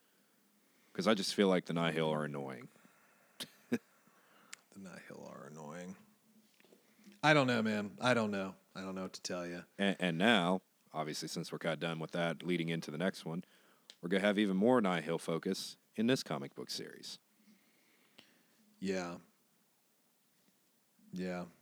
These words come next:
Speaker 2: So, I'm with you. I th-, I think the, uh, what we're assuming is the end of the Drengir, I,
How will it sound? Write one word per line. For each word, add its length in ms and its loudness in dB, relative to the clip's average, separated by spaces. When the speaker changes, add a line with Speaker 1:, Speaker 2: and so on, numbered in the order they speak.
Speaker 2:
So, 440 4
I'm 240 2
with 180 4
you. 140 8
I 80 8
th-, 120 -2
I 80 2
think 280 2
the, 280 4
uh, 440 4
what 300 4
we're 200 2
assuming 580 0
is 260 -4
the 260 -6
end 340 -8
of 340 -6
the 100 -6
Drengir, 760 -4
I, 180 -6